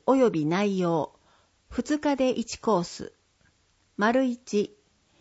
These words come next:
九月二十一日土曜日。お産に臨む心構えについて、助産師からのお話。丸二、九月二十八日土曜日。先輩ママとの交流。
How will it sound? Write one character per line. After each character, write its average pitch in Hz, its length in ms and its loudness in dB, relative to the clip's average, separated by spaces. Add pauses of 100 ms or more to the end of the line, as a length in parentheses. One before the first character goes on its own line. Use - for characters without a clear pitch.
(300)
九 339 120 2
月 302 320 4
二 285 180 4
十 226 300 4
一 240 280 0
日 226 300 0
土 196 140 2
曜 220 240 4
日。 - 200 -10 (760)
お 233 100 2
産 294 380 4
に 294 100 6
臨 277 320 4
む 269 100 2
心 277 440 4
構 269 340 4
え 214 80 2
に 190 140 -2
つ - 160 -2
い 170 100 2
て、 - 280 -8 (200)
助 226 140 2
産 311 300 2
師 - 140 -6
か 202 140 0
ら 190 100 0
の 165 180 0
お - 40 -2
話。 165 580 -6 (1000)
丸 226 320 2
二、 226 280 0 (540)
九 330 120 2
月 311 320 4
二 277 180 4
十 226 240 4
八 196 360 -2
日 220 280 0
土 190 160 2
曜 214 240 4
日。 - 220 -8 (400)
先 294 340 2
輩 294 280 2
マ 269 140 4
マ 247 140 2
と 202 140 0
の 170 200 0
交 170 320 0
流。 156 340 -4